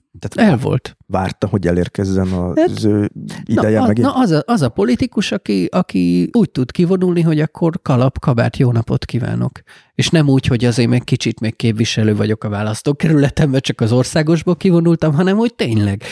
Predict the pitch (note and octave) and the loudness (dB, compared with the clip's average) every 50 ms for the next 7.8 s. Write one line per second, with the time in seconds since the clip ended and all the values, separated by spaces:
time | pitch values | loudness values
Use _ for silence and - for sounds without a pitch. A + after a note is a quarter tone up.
0 | - - - - E3+ - - - G3 C#3 D#3+ C#3+ D3+ D#3+ D#3 D3+ D3+ - C#3 C#3 | -16 -16 -10 -6 -6 -4 0 0 2 2 2 2 2 2 0 0 -2 -2 -4 -4
1 | - C#3+ B2+ G#2+ G#2+ G#2 G2 - - C#3+ C3+ C3 B2 A#2+ - - A#2+ A#2 B2+ B2 | -2 0 0 0 0 -2 -4 -4 -4 -2 0 0 -2 0 -2 -2 0 0 0 0
2 | A#2 A#2 A#2 A2 G#2 F#2 G#2 - - - G#2+ - _ - B2+ - - C3+ - - | 0 0 -2 -2 -2 -4 -6 -8 -10 -10 -12 -12 _ -8 -8 -6 -8 -8 -12 -16
3 | - - - - - - - - - - - - D3+ C#3+ C3 A#2+ - - C3 B2 | -18 -20 -20 -20 -20 -20 -20 -20 -16 -12 -4 0 0 0 0 0 -2 0 0 0
4 | A#2 A#2+ A#2 A2+ A2+ A#2 - - - F#2+ G#2+ - - - - - - - - - | 2 2 2 0 0 -2 -2 -4 -8 -8 -8 -8 -10 -14 -14 -14 -16 -18 -12 -4
5 | - E3+ D#3+ D#3 C3+ B2 - D3 C#3 C#3 - D3 B2 A#2+ B2 B2+ B2+ B2+ C#3 D3+ | -2 0 2 2 2 2 2 0 0 0 0 0 0 0 0 0 0 0 0 0
6 | D3+ C3 A#2+ A2+ A2 - C3+ B2+ D3+ D3+ D3+ D#3 D#3 D3+ D3+ D3+ D3+ D3 C#3+ D3 | 2 0 0 0 0 -2 -2 0 0 0 0 0 0 0 -2 -2 -2 -2 -4 -4
7 | D#3 D3 D3+ E3 E3+ D#3+ D3+ C#3 C3+ C3 C3+ C3 B2+ B2+ B2+ | -4 -4 -2 0 0 2 2 0 0 -2 -4 -4 -4 -4 -6